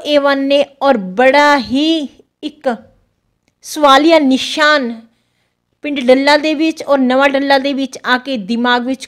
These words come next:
ਘੁੰਮਦਾ ਆ ਕਿ ਪਿੰਡ ਅਖਾੜਾ ਦੇ ਵਿੱਚ ਜਿਹੜੀਆਂ ਸਾਬਕਾ ਪੰਚਾਇਤਾਂ ਨੇ, ਮੌਜੂਦਾ ਪੰਚਾਇਤ ਦੇ ਮੋਢੇ ਨਾਲ ਮੋਢਾ ਲਾ ਕੇ ਉਸ ਨੂੰ ਵਿਕਾਸ ਕੰਮ ਬਾਰੇ ਜਾਣਕਾਰੀ ਦੇ ਰਹੀਆਂ ਨੇ, ਪਰ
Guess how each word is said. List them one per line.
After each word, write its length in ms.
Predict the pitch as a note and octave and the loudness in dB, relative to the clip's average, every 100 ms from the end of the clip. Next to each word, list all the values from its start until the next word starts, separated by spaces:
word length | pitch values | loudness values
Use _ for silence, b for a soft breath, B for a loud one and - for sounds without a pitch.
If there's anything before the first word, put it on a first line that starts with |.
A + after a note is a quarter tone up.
| D#4 | -8
ਘੁੰਮਦਾ 340 | B3+ G#3 A3+ A3+ A3+ | -6 -2 0 0 0
ਆ 40 | B3 | -2
ਕਿ 140 | - | -4
ਪਿੰਡ 460 | C#4+ _ D4+ F4 F#4+ - - | -10 _ -10 -2 -2 -2 -6
ਅਖਾੜਾ 600 | B3+ - C4 B3 C#4 E4+ | -12 -4 0 2 4 2
ਦੇ 200 | D#4+ D4+ B3 | 2 0 -2
ਵਿੱਚ 300 | A3+ A3+ F3 - _ _ _ _ | -4 -6 -12 -14 _ _ _ _
ਜਿਹੜੀਆਂ 320 | A3 C#4+ E4+ E4 | -6 -4 -2 -4
ਸਾਬਕਾ 680 | - C#4+ C4 C4+ - F#4+ | -4 2 2 0 2 2
ਪੰਚਾਇਤਾਂ 680 | G4 F4 D#4+ C#4 B3+ B3+ B3 | 2 -2 0 -2 -2 -4 -4
ਨੇ, 160 | A3 A3+ | -2 0
ਮੌਜੂਦਾ 640 | A#3 A#3 G#3 B3+ A3 F4 | 0 0 -2 -4 2 4
ਪੰਚਾਇਤ 600 | F#4 F4 D#4+ - C#4 B3 | 4 0 -4 -2 0 0
ਦੇ 140 | G#3+ A#3+ | 0 0
ਮੋਢੇ 360 | A#3 C#4+ D4 E4 | 2 0 0 0
ਨਾਲ 200 | D4 C4 | 0 -2
ਮੋਢਾ 440 | A3 B3 C4 F4 | -2 -2 2 2
ਲਾ 200 | D4+ A#3+ | 4 0
ਕੇ 180 | A#3+ A#3 | 0 -6
ਉਸ 200 | G3 A#3+ | -6 -6
ਨੂੰ 100 | B3 | -4
ਵਿਕਾਸ 440 | A3 A#3 A3+ A3+ A#3 | -4 -2 0 0 -2
ਕੰਮ 200 | B3 A#3 | -4 0
ਬਾਰੇ 200 | A3+ A#3+ | 2 2
ਜਾਣਕਾਰੀ 560 | A3+ G#3 G#3 A3+ A3 | 2 0 0 -2 -2
ਦੇ 200 | G#3 A3 A3 | 2 2 2
ਰਹੀਆਂ 280 | A#3 C4+ | 0 -2
ਨੇ, 160 | C#4 C#4+ b b b _ D#4 | -2 -6 b b b _ 2
ਪਰ 220 | C4 | 2